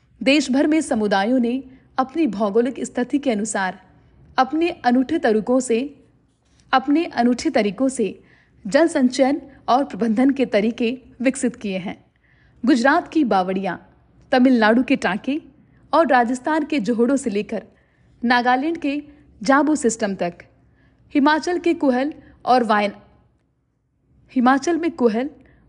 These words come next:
और वायनाड में पनमकैनी, ये सभी जल संरक्षण को लेकर समृद्ध इतिहास के कुछ उदाहरण हैं। ये पारंपरिक प्रणालियाँ यह दिखाती है कि हमारे यहाँ वर्षा जल संचयन का ज्ञान सर्वोच्च है।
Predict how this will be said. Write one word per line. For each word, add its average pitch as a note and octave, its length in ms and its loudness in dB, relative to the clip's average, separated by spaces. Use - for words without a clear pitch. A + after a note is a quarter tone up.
और D#4+ 120 4
वायनाड A3 460 2
में A#3 200 -2
पनमकैनी, A3 720 -4
ये E4 100 2
सभी F4 260 0
जल C4 200 2
संरक्षण A3+ 540 -2
को C#4+ 100 -2
लेकर A#3 380 -4
समृद्ध C#4 420 0
इतिहास A3 520 -8
के A#3 180 -2
कुछ - 480 -4
उदाहरण G3 440 -2
हैं। G3+ 340 -10
ये F4 100 4
पारंपरिक B3+ 600 2
प्रणालियाँ G#3 460 -2
यह G#3+ 200 -4
दिखाती F#3+ 460 -10
है C4 240 -4
कि F4+ 80 4
हमारे A3 420 0
यहाँ F#3+ 420 -6
वर्षा A#3+ 320 2
जल D#4+ 180 0
संचयन C#4+ 480 0
का C4 120 -2
ज्ञान G#3 440 -4
सर्वोच्च C4+ 520 0
है। F#3 340 -6